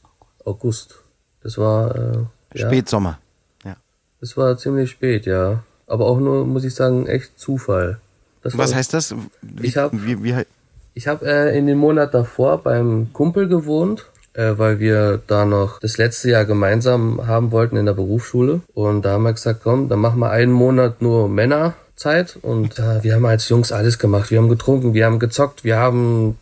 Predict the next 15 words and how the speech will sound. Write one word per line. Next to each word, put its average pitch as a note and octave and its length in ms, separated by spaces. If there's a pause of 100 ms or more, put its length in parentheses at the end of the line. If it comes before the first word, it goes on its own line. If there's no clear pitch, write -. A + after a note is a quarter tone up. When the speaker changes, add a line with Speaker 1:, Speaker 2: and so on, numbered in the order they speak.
Speaker 1:
den A#2+ 140
Tag C3 300
zur A#2 120
Nacht C3 300
gemacht. C3+ 460
Ich B2+ 180
wollte D3 260
halt D3+ 220
irgendwie D3+ 640
das C#3 240
Jahr C#3+ 260
nicht, D#3 540
äh, A#2+ 1040
äh, A2 40
allein C3 600